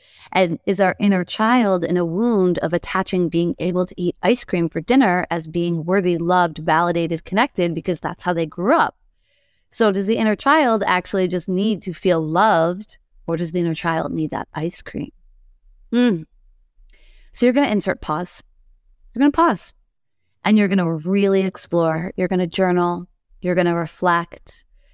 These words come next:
And you're gonna put in at least a twenty-four hour decision. And I encourage you to call for coaching <laughs> during that time if you can, to really look at, where is this my ego? Where is this my fear? Where is this my limiting beliefs?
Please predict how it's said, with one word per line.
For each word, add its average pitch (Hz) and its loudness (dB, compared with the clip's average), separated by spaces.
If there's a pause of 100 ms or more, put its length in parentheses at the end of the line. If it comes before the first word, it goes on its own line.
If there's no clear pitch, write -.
(180)
And 190 0
you're 185 0
gonna 190 0
put 202 -4
in 190 0
at - -2
least 196 0
a 160 -4
twenty-four 185 0
hour 175 -2 (480)
decision. 175 -2 (400)
And 165 -2
I 170 2
encourage 170 0
you 170 2
to 151 -12
call 160 -4
for - -12
coaching 170 -2 (480)
<laughs> 190 0
during 175 2
that 165 0
time 160 -2
if 165 -6
you 160 -6
can, 170 -4 (760)
to 233 0
really 214 4
look 170 0
at, 147 -2
where 185 2
is 185 -4
this 185 -6
my 175 0
ego? 160 -4
Where 175 0
is 175 -4
this 175 -8
my 156 -4
fear? 160 -2
Where 170 2
is 175 0
this 175 -6
my 160 -2
limiting 165 -2
beliefs? 165 -4